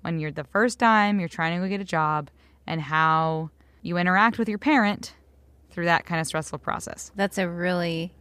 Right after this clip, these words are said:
Speaker 2: good conversation to have, 'cause parents definitely have opinions. <laughs> And
Speaker 1: Really?
Speaker 2: Yeah. They have opinions about wanting their kids to get jobs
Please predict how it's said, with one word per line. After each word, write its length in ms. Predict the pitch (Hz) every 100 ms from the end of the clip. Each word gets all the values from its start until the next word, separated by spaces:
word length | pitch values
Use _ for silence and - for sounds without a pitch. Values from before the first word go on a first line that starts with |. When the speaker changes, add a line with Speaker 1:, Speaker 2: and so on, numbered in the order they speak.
| - -
Speaker 2:
good 460 | 175 170 170 -
conversation 680 | - 175 160 - 160 165 160
to 140 | 165 165
have, 500 | 151 156 160 170 - -
'cause 160 | 196
parents 480 | - 220 214 220 -
definitely 680 | - 196 202 - 180 - 196
have 240 | 185 180 180
opinions. 840 | - 180 165 156 151 147 - - - -
<laughs> 80 | - 170 - 185 - - 277 330 254 -
And 540 | 220 220 214 202 208 - -
Speaker 1:
Really? 360 | 247 440 539 -
Speaker 2:
Yeah. 460 | 196 196 185 170 - - -
They 280 | 233 208 202
have 500 | 208 202 196 196 190 -
opinions 760 | 190 185 - 214 214 220 220 -
about 720 | 202 185 190 180 175 175 180 - -
wanting 420 | 196 196 185 185
their 100 | 175
kids 340 | - 180 170 -
to 80 |
get 280 | 165 180 -
jobs 540 | 160 156 160 262 -